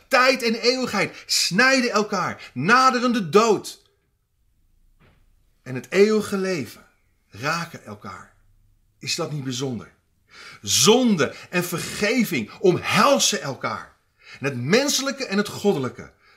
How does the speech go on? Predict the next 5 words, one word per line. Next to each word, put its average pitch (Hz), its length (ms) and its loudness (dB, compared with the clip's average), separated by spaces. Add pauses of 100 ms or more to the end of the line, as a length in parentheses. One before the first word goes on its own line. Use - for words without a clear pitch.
worden 147 340 -2
één. 123 340 -10 (1400)
Wat 165 200 -10
een 175 60 -6
geheimenis. 139 880 -8